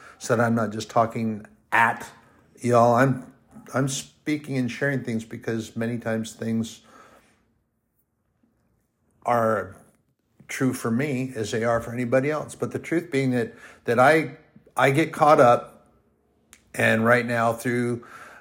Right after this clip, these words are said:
this thing going on with work and medical issues and things that happen, I'm sixty-five years old. But the thing of it is that God is my strength.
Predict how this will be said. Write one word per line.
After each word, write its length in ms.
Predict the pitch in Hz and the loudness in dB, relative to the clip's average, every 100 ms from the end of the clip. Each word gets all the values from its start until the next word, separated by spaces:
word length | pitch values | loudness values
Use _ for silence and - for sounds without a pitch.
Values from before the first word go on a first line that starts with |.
| _ | _
this 280 | 110 107 - | -4 -2 0
thing 200 | 127 123 | 2 2
going 280 | 123 120 117 | 2 2 2
on 280 | 117 117 117 | 2 2 2
with 200 | 110 101 | 0 0
work 440 | 113 120 117 120 | 2 4 2 0
and 280 | 107 104 101 | -4 -4 -6
medical 800 | 113 117 120 - 120 110 110 - - | -4 -2 -2 -2 -4 -4 -8 -14 -10
issues 460 | 123 - 123 113 | -8 -4 -4 -4
and 140 | 110 113 | -8 -6
things 220 | 123 104 | -8 -6
that 80 | 107 | -4
happen, 300 | 117 113 120 | -2 -2 -4
I'm 120 | 117 | -6
sixty-five 720 | - 143 - 127 - 127 123 | -6 -8 -8 -4 0 2 2
years 260 | 127 120 135 | 0 -2 -4
old. 360 | 135 101 - _ _ _ _ _ _ _ _ _ _ _ - _ | -6 -8 -14 _ _ _ _ _ _ _ _ _ _ _ -20 _
But 120 | 131 127 | -4 -4
the 80 | 123 | -4
thing 240 | 135 131 | -2 0
of 120 | 123 | 0
it 80 | 123 | 2
is 320 | 151 135 - | 0 0 -4
that 580 | 123 110 - _ - 113 | -6 -6 -10 _ -20 -4
God 340 | 131 135 139 | 2 4 4
is 220 | 127 117 120 | 0 -6 -6
my 160 | 120 | -6
strength. 680 | 113 - - 135 123 - | -8 -10 -8 -6 -6 -8